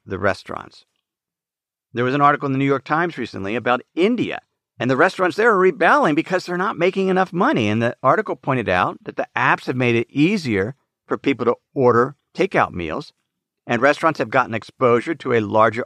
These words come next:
audience of diners, but the platforms also charge hefty commissions on each order and can squeeze the profit margins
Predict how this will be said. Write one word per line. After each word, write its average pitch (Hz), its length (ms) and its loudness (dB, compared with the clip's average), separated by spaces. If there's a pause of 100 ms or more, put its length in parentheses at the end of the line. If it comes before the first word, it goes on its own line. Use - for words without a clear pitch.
(100)
audience 104 420 0
of 98 140 -12
diners, 110 520 -2 (280)
but 113 140 -4
the - 80 -2
platforms 131 580 0 (160)
also 117 300 0
charge 113 340 0
hefty 143 340 -2
commissions 107 480 -4
on 92 100 0
each 110 200 -4
order 87 280 -2 (240)
and 220 340 2
can 240 160 0
squeeze 180 440 0
the 165 100 -6
profit 139 360 0
margins 98 580 -4